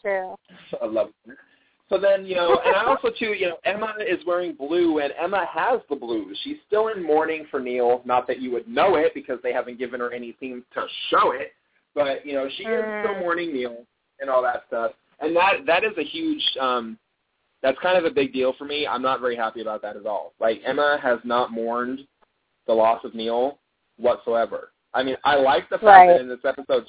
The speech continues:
Speaker 2: she's, like, laughing and stuff, but didn't that seem weird to anybody else? Shouldn't this girl be mourning him a little bit more, or are they just trying to not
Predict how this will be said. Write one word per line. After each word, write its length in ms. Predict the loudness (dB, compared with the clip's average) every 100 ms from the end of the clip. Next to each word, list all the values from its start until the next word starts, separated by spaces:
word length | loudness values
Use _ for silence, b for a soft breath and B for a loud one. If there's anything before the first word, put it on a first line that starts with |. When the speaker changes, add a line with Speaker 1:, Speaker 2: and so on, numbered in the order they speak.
| -12
Speaker 2:
she's, 260 | _ -12 -2
like, 200 | -2 -2
laughing 480 | -2 0 -2 -4
and 100 | -8
stuff, 300 | -6 0 0 -2 _ _ _ _
but 380 | 2 4 4 2 _ _ _ _ _ _ _ _ _ -20
didn't 160 | -8
that 160 | -6 -2
seem 160 | -4 0
weird 240 | 2 4
to 100 | 2
anybody 340 | 0 -2 -4 0
else? 260 | 2 2 -2 _ _
Shouldn't 240 | -12 -8 -6
this 160 | -6 0
girl 200 | 2 2
be 80 | 0
mourning 340 | -2 -2 -4
him 400 | -6 -6 -8 -14 -10
a 60 | -8
little 560 | -8 -6 -2 0 0
bit 140 | -2 -4
more, 300 | -2 -2 0
or 200 | 2 4
are 40 |
they 140 | 4 0
just 220 | -4 -6
trying 300 | -6 -6 -6 -8
to 380 | -6 -4 -6 -8 _ _ _ _ _ _
not 400 | -4 0 0 -2